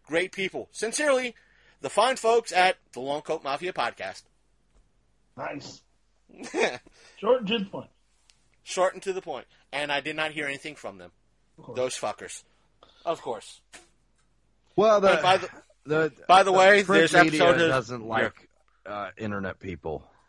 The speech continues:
Speaker 1: Right.
Speaker 3: That's long and short of it.
Speaker 1: Yeah, and
Speaker 2: Yeah,
Speaker 1: after, uh,
Speaker 2: I'll bet you
Speaker 1: last night
Speaker 2: ten dollars it's somebody that they know,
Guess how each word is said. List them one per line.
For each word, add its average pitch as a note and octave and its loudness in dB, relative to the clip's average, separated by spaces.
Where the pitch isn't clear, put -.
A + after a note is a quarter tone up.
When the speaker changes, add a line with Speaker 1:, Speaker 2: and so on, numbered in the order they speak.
Speaker 1:
Right. A#2 -6
Speaker 3:
That's - -8
long G2 0
and E2+ -6
short E2 -6
of D2+ -8
it. D2 -8
Speaker 1:
Yeah, C#3+ -6
and D3+ -6
Speaker 2:
Yeah, F3 2
Speaker 1:
after, E3 -4
uh, D#3 0
Speaker 2:
I'll G#3+ 2
bet A#3 0
you A3+ -4
Speaker 1:
last F#3 2
night G#3+ -4
Speaker 2:
ten G3+ 2
dollars D#3+ -2
it's F3 -8
somebody G3+ -2
that E3+ -6
they F3+ -6
know, F#3 -2